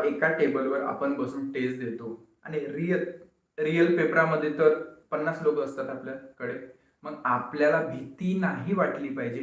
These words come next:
टेस्ट देताना. त्यासाठी आपल्याला अगोदरच टेस्ट सिरीजची प्रॅक्टिस करायची आहे, जेणेकरून रिअल पेपरला जेव्हा आपण हॉलमध्ये जाऊ, तेव्हा आपले हात पाय कापणार नाही, आपल्याला भीती वाटणार नाही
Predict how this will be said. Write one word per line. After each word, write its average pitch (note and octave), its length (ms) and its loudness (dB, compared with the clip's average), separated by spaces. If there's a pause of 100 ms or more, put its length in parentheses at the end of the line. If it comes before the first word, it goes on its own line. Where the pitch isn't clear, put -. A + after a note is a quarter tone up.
(160)
टेस्ट D#3 300 -2
देताना. A2+ 520 -4 (340)
त्यासाठी G3 420 0 (120)
आपल्याला D#3 540 2 (120)
अगोदरच D3+ 920 4
टेस्ट C#3+ 200 -2
सिरीजची C#3 340 -4
प्रॅक्टिस C3 400 -4
करायची A#2+ 380 -6
आहे, A#2+ 120 -10
जेणेकरून F3+ 520 4
रिअल D#3+ 320 4
पेपरला F#3 400 4
जेव्हा E3 200 4
आपण F3 220 4 (100)
हॉलमध्ये E3 480 6
जाऊ, B2+ 340 0 (320)
तेव्हा D#3 200 6
आपले D#3 320 2
हात C#3 360 4 (100)
पाय E3 140 6
कापणार C3 520 2
नाही, A2+ 160 -6 (480)
आपल्याला F3 420 4
भीती - 360 0
वाटणार D3 520 4
नाही A#2+ 180 -4